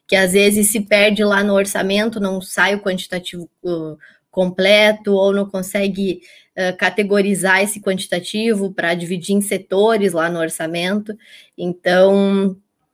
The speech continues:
a dificuldade maior é essa. Só que a gente sabe que é, é um processo. Ah, os profissionais, graças a Deus, estão migrando pra plataforma bin, pra projetos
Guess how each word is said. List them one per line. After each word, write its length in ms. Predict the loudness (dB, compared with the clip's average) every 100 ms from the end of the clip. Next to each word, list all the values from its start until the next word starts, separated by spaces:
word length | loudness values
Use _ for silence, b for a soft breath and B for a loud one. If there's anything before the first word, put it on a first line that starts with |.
| -14 -2
a 120 | -2
dificuldade 520 | -2 -2 2 2 2
maior 300 | 2 4 4
é 200 | 6 4
essa. 240 | 2 0 -6
Só 300 | 0 0 2
que 120 | 0
a 60 |
gente 200 | 0 -2
sabe 360 | -2 0 0 -2
que 180 | -4 0
é, 340 | 0 0 -2 -10 _ _
é 80 | -2
um 80 | 0
processo. 920 | -2 -2 -2 0 0 -2 -10 -12 -16 b b b -10
Ah, 260 | -8 -6 -8
os 100 | -2
profissionais, 920 | -2 0 0 4 4 4 2 0 -2
graças 340 | 2 4 4 4
a 80 |
Deus, 340 | 4 4 2 -2
estão 520 | 2 4 4 2 -4
migrando 880 | -6 -4 -2 0 2 2 2 0 -4
pra 240 | -6 -6
plataforma 640 | -8 -10 -12 -10 -8 -8
bin, 440 | -12 -8 -6 -4 -4
pra 120 | -6
projetos 920 | -6 -4 -4 -2 0 0 -2 -8 -10